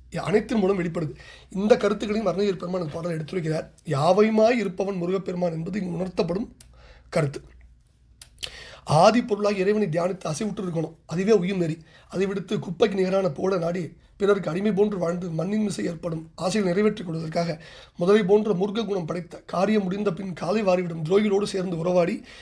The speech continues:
வீணே அழிவதால் பயனொன்றும் இல்லை. இறைவனை நாடி அவனை மனதில் நிறுத்தி அவனை இடையராது தியானித்து உய்வடையதான் அறிவோருடைய இயல்பு.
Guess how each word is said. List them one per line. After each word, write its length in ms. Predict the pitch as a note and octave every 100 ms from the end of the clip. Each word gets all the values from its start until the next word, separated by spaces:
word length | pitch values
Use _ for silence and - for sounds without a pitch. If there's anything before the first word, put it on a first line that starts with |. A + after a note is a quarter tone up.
| - -
வீணே 240 | G3 A3+
அழிவதால் 460 | F#3+ G3 G3 G3 G#3
பயனொன்றும் 460 | E3 F3 F#3 F3+ E3+
இல்லை. 140 | D3 -
இறைவனை 380 | E3+ G#3 G3+ E3
நாடி 240 | E3+ G3 -
அவனை 240 | D#3 D#3+
மனதில் 320 | D3+ F3+ F#3+
நிறுத்தி 320 | F3 F3 - - - -
அவனை 260 | - D#3 D#3
இடையராது 420 | D#3 F#3 F#3+ A3+
தியானித்து 360 | F3 F3 E3 E3
உய்வடையதான் 580 | F#3 F#3+ F3+ F3+ G#3 D3+
அறிவோருடைய 440 | F3+ G3 E3+ D#3+
இயல்பு. 260 | D#3+ D#3+